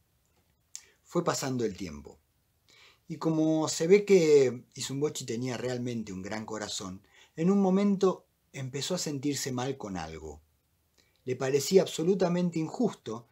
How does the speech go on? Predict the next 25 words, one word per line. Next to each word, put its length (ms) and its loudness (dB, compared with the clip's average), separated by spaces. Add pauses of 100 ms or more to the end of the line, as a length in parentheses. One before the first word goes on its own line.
(280)
que 140 -6
mientras 420 -6
toda 200 2
la 100 -2
gente 340 -4
estaba 320 -6
trabajando, 640 -4
la 140 -10
gente 300 -8
de 80 -6
la 120 -8
comunidad, 640 0 (720)
él 140 4
estuviera 1000 2 (320)
ahí 480 2
jugando, 1500 -4 (300)
solamente 1000 -8
comiendo, 1080 -4
sin 300 -8
poder 420 -2
ayudar. 560 -2 (920)
Entonces 480 0
fue 240 2
a 80 0
ver 380 0